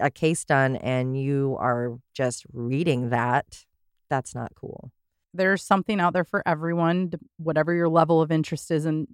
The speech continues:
Speaker 2: in knowing how a show is written to who is the voice
Speaker 1: Right.
Speaker 2: behind your favorite podcaster. But I, I just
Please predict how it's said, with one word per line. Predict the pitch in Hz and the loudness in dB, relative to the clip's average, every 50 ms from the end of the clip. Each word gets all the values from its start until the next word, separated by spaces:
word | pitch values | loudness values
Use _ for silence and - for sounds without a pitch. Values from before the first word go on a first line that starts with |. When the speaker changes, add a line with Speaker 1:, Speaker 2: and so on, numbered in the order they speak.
| _ | _
Speaker 2:
in | 151 151 147 151 | -4 -4 -2 -2
knowing | 151 143 139 139 139 | -2 -2 -2 -2 -4
how | - - 135 139 139 | -2 0 0 0 0
a | 131 | -2
show | - - - 135 131 | -4 -4 -4 -2 -2
is | 127 123 135 - - | -2 -2 -4 -6 -6
written | 180 190 190 - 202 185 175 175 180 - _ _ _ _ _ - | -6 -6 -4 -4 -4 -2 -2 -4 -4 -8 _ _ _ _ _ -12
to | - 170 151 147 143 147 - _ _ _ _ | -8 -6 -6 -4 -4 -6 -8 _ _ _ _
who | - - - 185 190 190 175 165 165 175 170 | -8 0 2 4 4 6 6 4 2 2 0
is | 165 165 160 143 - - _ | -2 -2 -2 -4 -8 -2 _
the | 180 147 | 0 0
voice | 143 147 143 147 160 - - - | 0 -4 -6 -6 -6 -8 -8 -10
Speaker 1:
Right. | 175 160 156 151 143 | -8 -4 -2 2 2
Speaker 2:
behind | 170 170 190 170 170 165 | 4 4 4 2 0 0
your | 170 156 | -2 -2
favorite | - 175 156 147 - - | -2 -2 -2 -2 -6 -4
podcaster. | - - 202 185 185 - - 185 180 - - - 175 170 165 | 0 2 2 2 2 0 0 0 0 -2 -4 -6 -6 -4 -2
But | 175 151 143 - - _ _ _ _ _ _ _ - | 0 -2 -2 -2 -6 _ _ _ _ _ _ _ 2
I, | 160 160 143 - - 85 - - | 2 2 2 2 -4 -8 -6 0
I | - 180 | 0 2
just | 165 170 - - - | 2 2 -2 -4 -12